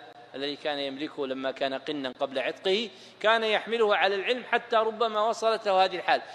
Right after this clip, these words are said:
فكان يرى أن هذه الحال حال خير وحال لذة. وفي أخبارهم كثير كانوا يرون الضرب والرفس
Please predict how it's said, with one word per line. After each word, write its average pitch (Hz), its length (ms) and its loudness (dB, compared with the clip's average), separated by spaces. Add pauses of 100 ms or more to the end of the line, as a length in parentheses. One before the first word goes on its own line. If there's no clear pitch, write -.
(200)
فكان 240 340 4
يرى 240 220 6 (120)
أن 202 120 -4
هذه 202 380 0
الحال 196 340 2
حال 196 320 4 (340)
خير 233 380 4 (200)
وحال 214 200 4
لذة. 175 380 0 (440)
وفي 226 360 2
أخبارهم 208 480 4
كثير 202 380 0
كانوا 180 300 0
يرون 170 340 2
الضرب 151 680 4 (540)
والرفس 147 720 4